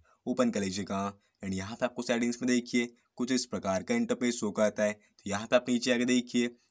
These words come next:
कन्वीनियंस टूल्स ऑप्शन पे। And यहाँ पे आपको नीचे में देखिए with Google Assistant with power buttons ऑप्शन दिया आता है, तो आप इसे on कर दीजिएगा।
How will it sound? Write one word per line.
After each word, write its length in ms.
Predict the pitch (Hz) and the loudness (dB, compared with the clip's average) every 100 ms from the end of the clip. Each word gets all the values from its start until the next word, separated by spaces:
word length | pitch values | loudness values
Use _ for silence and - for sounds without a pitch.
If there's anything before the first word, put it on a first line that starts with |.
| _ | _
कन्वीनियंस 460 | 104 101 107 117 117 | -4 0 2 2 2
टूल्स 300 | 123 127 117 | 2 2 0
ऑप्शन 260 | 95 - | -4 -4
पे। 280 | 92 101 98 98 _ - | -6 -4 -6 -8 _ -8
And 100 | 98 | -6
यहाँ 220 | 92 104 | -6 -8
पे 100 | 120 | -10
आपको 160 | 123 120 | -4 2
नीचे 260 | 120 120 | 2 2
में 80 | 123 | 2
देखिए 420 | 123 120 123 120 120 _ _ - | 2 2 2 0 -2 _ _ -2
with 140 | 117 120 107 | 0 0 0
Google 280 | 107 113 | 2 2
Assistant 380 | 113 120 120 123 120 _ _ 120 | 0 -2 -2 -2 -2 _ _ -2
with 140 | 123 - | -2 0
power 220 | 95 110 | 2 2
buttons 300 | 117 123 123 | 2 0 0
ऑप्शन 260 | 117 - 98 | -2 -2 -2
दिया 160 | 95 | 0
आता 200 | 92 101 | -2 -2
है, 140 | 95 - _ | -8 -10 _
तो 80 | - | -8
आप 120 | 117 | -4
इसे 140 | 123 127 | -2 0
on 140 | 123 107 | 0 0
कर 80 | |
दीजिएगा। 500 | 98 95 90 98 95 | -2 -2 -4 -4 -6